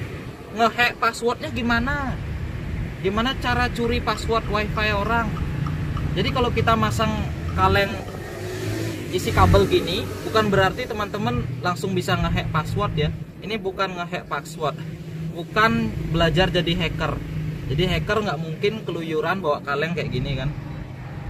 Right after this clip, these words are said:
Ini itu saya dapat pelajaran di kampus. Jadi pada saat kuliah gitu ya, ada pelajaran namanya, eh,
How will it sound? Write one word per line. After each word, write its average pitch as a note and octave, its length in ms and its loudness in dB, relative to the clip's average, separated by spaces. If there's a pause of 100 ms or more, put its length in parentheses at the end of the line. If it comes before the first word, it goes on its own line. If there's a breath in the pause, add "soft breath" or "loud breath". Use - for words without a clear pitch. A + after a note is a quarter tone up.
(680)
Ini G#3 640 -2 (640)
itu A3+ 160 0
saya G3+ 320 4
dapat E3+ 400 2
pelajaran E3+ 640 4 (400)
di A3 340 2
kampus. F3+ 800 0
Jadi C#3+ 180 -2
pada D3 220 2
saat C#3+ 240 0 (240)
kuliah D3 640 0
gitu A#2+ 240 -4
ya, A2+ 180 -2 (380)
ada C#3 260 -2
pelajaran B2 640 -2
namanya, C3 640 -2 (460)
eh, A2+ 680 -4